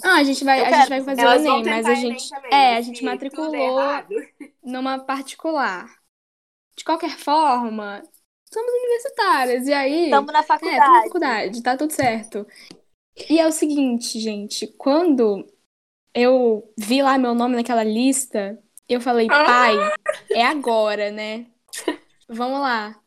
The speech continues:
Speaker 1: fazer a tal da matrícula." E aí eu fiquei
Speaker 2: Jesus.
Speaker 1: assim, gente, eu fiquei assim, "O quê? Quê?" E, tipo assim, eu fiz a minha matrícula e no outro dia acordei pra ver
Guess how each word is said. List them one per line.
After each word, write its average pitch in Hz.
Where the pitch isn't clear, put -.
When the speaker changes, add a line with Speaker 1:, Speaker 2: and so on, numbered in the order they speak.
Speaker 1:
fazer 226
a 220
tal 220
da 226
matrícula." 240
E 320
aí 320
eu 349
fiquei 403
Speaker 2:
Jesus. 392
Speaker 1:
assim, 277
gente, 269
eu 269
fiquei 302
assim, 294
"O 302
quê? 269
Quê?" 302
E, 339
tipo 339
assim, 359
eu 302
fiz 285
a -
minha 302
matrícula 294
e 269
no 285
outro 277
dia 277
acordei 285
pra 285
ver 285